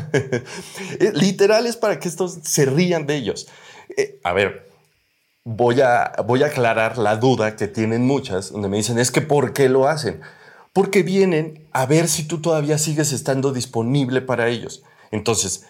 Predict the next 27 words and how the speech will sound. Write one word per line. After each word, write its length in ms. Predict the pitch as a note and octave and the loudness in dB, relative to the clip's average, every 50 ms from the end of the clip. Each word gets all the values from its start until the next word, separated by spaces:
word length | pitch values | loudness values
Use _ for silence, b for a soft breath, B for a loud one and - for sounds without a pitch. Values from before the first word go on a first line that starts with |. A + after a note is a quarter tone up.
| B B B | B B B
tienes 300 | - D3+ E3+ F#3+ F3+ F3+ | 2 2 4 4 2 0
que 340 | - - F#3 E3+ - - - | 0 0 0 0 0 -4 -12
ganarle 880 | - C3+ C3 B2+ A#2 A#2+ A#2+ B2+ D3 D#3+ D3+ B2+ A2+ G#2+ B2+ - - - _ | -6 -2 0 0 0 2 0 0 0 0 -2 -2 -4 -4 -6 -8 -14 -14 _
con 220 | - A2 G2+ G2+ G2 | -4 -4 -2 0 0
la 60 | G2+ | 0
estrategia 520 | G2 - - G#2+ G#2 - A#2+ A#2 - D3 | 0 0 -2 -4 -2 -2 -4 -2 0 0
de 80 | B2+ A#2+ | 0 0
decirle, 420 | A2+ - C#3+ C3+ C#3 B2 C3+ - - | 0 -2 -2 0 0 -2 -2 -2 -4
"Qué 120 | - C3 | -4 -2
bueno, 480 | G#2+ F#2+ F#2 E2+ G2+ D#3 B3+ C#4+ - - | -2 -2 -4 -4 -2 -4 -4 -6 -8 -10
me 100 | - G#2 | -6 -4
da 120 | G2+ F2+ G2+ | -2 -2 0
bastante 500 | B2 A#2+ - - - D3 G3+ A3 D4+ C#4+ | 0 -2 -2 -2 -4 -4 -4 -2 -2 -2
gusto 300 | G#3+ F3 D#3 D3+ - - | -2 -2 -4 -4 -6 -6
que 80 | A#2+ | -6
tú 100 | F#2 - | -8 -10
estés 220 | G2+ - - G#2 F#2+ | -12 -12 -10 -8 -4
bien. 200 | D#3 B3+ - - | -4 -4 -4 -4
Yo 160 | C3+ C3+ D#3 | -6 -4 0
también 240 | - A#3+ B3 B3+ B3 | 0 0 2 2 0
estoy 180 | G#3+ - F#3 D#3+ | 2 0 0 0
muy 160 | D3 C#3 C3 | -2 -2 -4
bien. 360 | A#2 D3+ A3+ C4 - - _ _ _ _ _ _ _ _ | -4 -4 -4 -4 -6 -12 _ _ _ _ _ _ _ _
Me 120 | - C#3 C3+ | 0 0 2
la 80 | B2+ | 2
estoy 180 | B2+ C3 F3 E3+ | 2 2 0 0
pasando 480 | F3 G3 E3+ - F3+ F3 F#3 G3 G3 | 2 0 0 2 2 2 2 2 0